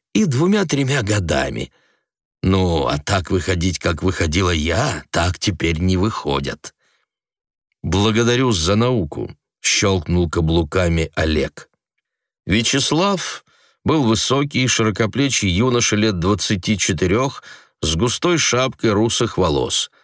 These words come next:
Он обладал довольно правильными и даже красивыми чертами лица, но во всём его облике сквозило что-то простоватое,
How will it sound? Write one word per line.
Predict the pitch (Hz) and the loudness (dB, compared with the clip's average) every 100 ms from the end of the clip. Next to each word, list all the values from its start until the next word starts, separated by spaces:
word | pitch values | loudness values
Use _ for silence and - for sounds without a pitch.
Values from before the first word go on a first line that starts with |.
| _ _ _ _ _ | _ _ _ _ _
Он | 135 160 | -2 0
обладал | 147 156 151 151 | 2 2 2 0
довольно | 139 147 143 139 | 2 2 2 0
правильными | 113 139 175 117 85 82 87 | 0 0 2 2 2 2 2
и | |
даже | 95 113 101 101 | 2 2 0 -2
красивыми | 113 117 - - 110 87 82 | -2 0 0 0 2 2 0
чертами | 82 95 82 95 90 | 0 0 0 0 2
лица, | 87 98 - 160 123 80 - - - - | 2 0 0 0 0 -4 -14 -20 -10 -2
но | 127 | 0
во | 127 | 2
всём | 120 - 143 | 0 0 2
его | 127 123 123 | 2 2 2
облике | - 143 123 - - | 2 0 0 0 0
сквозило | - - 110 113 101 123 113 | -2 0 0 0 2 2 0
что-то | - 123 113 101 | 0 -2 -2 -2
простоватое, | 113 107 - 123 120 80 71 57 | 0 0 0 0 0 -2 -4 -6